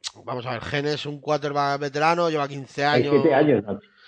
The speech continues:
Speaker 1: Lleva quince años en, en la N F L y sabe de qué va el pescado, o sea, pasecitos en
Speaker 2: Lleva sin jugar,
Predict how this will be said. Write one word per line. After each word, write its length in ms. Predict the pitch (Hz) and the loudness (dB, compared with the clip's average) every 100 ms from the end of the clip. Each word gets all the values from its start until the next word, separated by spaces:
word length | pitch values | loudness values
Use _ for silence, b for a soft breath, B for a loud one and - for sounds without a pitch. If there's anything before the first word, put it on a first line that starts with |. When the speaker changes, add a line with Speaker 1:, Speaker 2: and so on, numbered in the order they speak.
| B B B | B B B
Speaker 1:
Lleva 260 | 143 156 139 | 0 2 2
quince 400 | 156 143 - 156 | -4 -4 -2 0
años 300 | 151 147 139 | 0 -2 -2
en, 480 | 151 151 156 151 151 | -4 -4 -4 -2 0
en 80 | |
la 120 | 156 151 | 0 0
N 120 | 151 | -2
F 240 | - 156 | -4 0
L 120 | 165 | 2
y 80 | 165 | 0
sabe 240 | 156 156 139 | 0 0 0
de 140 | 127 | -2
qué 60 | 123 | -4
va 160 | 120 | -4
el 80 | 113 | -4
pescado, 440 | 117 107 - 143 113 | -8 -4 2 2 2
o 40 | |
sea, 260 | 147 113 - | -4 -6 -8
pasecitos 720 | 113 113 110 143 147 143 123 | -14 -16 -16 -10 -6 -6 -4
en 80 | |
Speaker 2:
Lleva 260 | 113 113 127 | 0 0 2
sin 140 | 151 | 2
jugar, 560 | 120 139 127 139 143 | 0 0 2 2 2